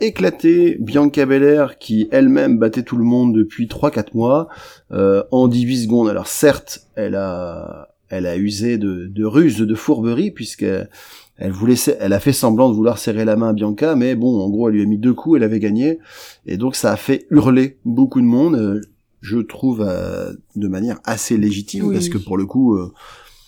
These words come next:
Speaker 1: ben voilà quoi, c'est, tu, tu t'investis dans une championne, euh, pendant, pendant trois, quatre mois, puis finalement, elle, elle sert de paillasson à, à, à une revenante, c'est un peu frustrant. Il y avait moyen de faire mieux, et donc, euh, bah là, c'était un peu le match retour, et c'était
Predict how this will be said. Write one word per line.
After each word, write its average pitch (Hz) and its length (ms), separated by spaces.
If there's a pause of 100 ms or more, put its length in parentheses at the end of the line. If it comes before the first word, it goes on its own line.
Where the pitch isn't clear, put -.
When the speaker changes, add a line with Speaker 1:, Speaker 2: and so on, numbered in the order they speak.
(220)
Speaker 1:
ben 82 300
voilà 131 180
quoi, 110 180
c'est, 101 300
tu, 104 200
tu - 180
t'investis 120 540
dans 120 140
une 107 140
championne, 117 540
euh, 92 300 (520)
pendant, 101 440
pendant 107 220
trois, 107 180
quatre 101 240
mois, 147 140
puis 117 100
finalement, 113 440
elle, 98 240
elle 113 120
sert 127 200
de 117 80
paillasson 120 680
à, 98 480 (160)
à, 95 240
à 104 160
une 120 120
revenante, 117 480
c'est - 80
un 101 120
peu 147 120
frustrant. - 520 (760)
Il 101 80
y 107 60
avait 117 140
moyen 147 260
de 160 60
faire 123 200
mieux, 147 280
et 131 60
donc, 139 260
euh, 107 120
bah 101 180
là, 127 120
c'était 110 260
un 107 100
peu 139 160
le 123 140
match 117 240
retour, 139 440
et 120 80
c'était 135 460